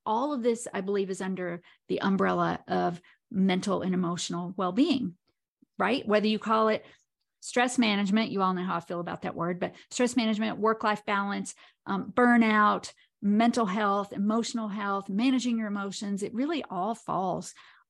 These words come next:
under the same umbrella, and that is mental and emotional well-being, or let's flip it and say being emotionally and mentally healthy. And I've shared with you that it's been a crazy month, and I, I can't, I'll have to count. I don't even know how many mental health related sessions I've done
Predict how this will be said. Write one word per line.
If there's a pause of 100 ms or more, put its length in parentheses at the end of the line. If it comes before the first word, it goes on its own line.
under
the
same
umbrella,
and
that
is
mental (300)
and
emotional
well-being,
or (400)
let's
flip
it
and
say
being (580)
emotionally
and
mentally
healthy. (720)
And
I've
shared
with
you
that
it's
been
a
crazy
month,
and
I,
I
can't,
I'll
have
to
count.
I
don't
even
know
how
many
mental
health
related
sessions
I've
done